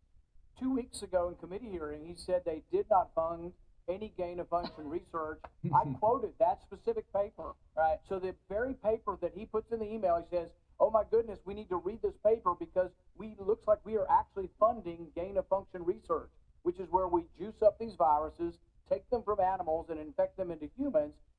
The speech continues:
Speaker 1: He's admitting that to his underling. He's worried about this in February of last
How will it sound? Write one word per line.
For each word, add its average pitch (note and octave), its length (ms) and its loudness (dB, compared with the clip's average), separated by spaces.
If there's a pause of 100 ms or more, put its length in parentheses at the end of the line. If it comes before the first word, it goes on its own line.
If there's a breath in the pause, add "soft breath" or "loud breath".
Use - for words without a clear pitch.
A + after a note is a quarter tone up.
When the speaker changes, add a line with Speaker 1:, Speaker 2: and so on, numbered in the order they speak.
(160)
Speaker 1:
He's C#4 180 0
admitting B3 540 -4
that E3+ 240 2
to F3 60 4
his F3 120 2
underling. F#3+ 540 0
He's A3+ 220 -10
worried A#3+ 440 2
about D3 340 2
this E3 260 -6 (280)
in F#3 220 -8
February A3 440 4
of F#3 80 4
last E3+ 300 2